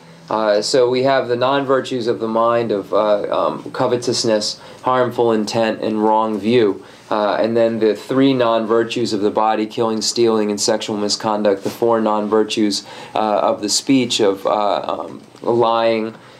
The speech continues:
uh, harsh words, uh, divisive speech, and, um,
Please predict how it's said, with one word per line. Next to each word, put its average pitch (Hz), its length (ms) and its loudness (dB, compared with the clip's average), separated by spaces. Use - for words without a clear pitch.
uh, 107 220 0
harsh 113 400 0
words, 113 560 0
uh, 104 420 2
divisive 107 560 0
speech, 107 540 -2
and, 98 400 0
um, 95 460 -2